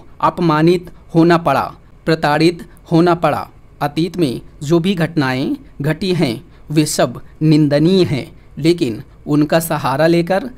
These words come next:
जो कुम्हेर में हुआ, उसके लिए प्रशासन को या राज्य सरकार को दोषी न ठहराया जाए, यह बिल्कुल तर्कसंगत नहीं है।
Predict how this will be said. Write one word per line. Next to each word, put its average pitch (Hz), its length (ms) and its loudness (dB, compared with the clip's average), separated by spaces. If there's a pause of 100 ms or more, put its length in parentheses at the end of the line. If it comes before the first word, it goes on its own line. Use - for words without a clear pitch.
(220)
जो 143 380 -2 (160)
कुम्हेर 170 500 2
में 156 300 0 (280)
हुआ, 135 320 0 (220)
उसके 147 300 -4
लिए 165 360 -2 (220)
प्रशासन 156 560 -2
को 139 280 -2 (220)
या 156 180 2
राज्य 151 320 0
सरकार 143 500 0
को 143 320 -2 (240)
दोषी 151 480 -2 (220)
न 185 160 2
ठहराया 160 540 2
जाए, 135 400 -2 (280)
यह 170 200 2
बिल्कुल 147 560 0 (260)
तर्कसंगत 165 640 -2
नहीं 156 280 2
है। 131 260 -4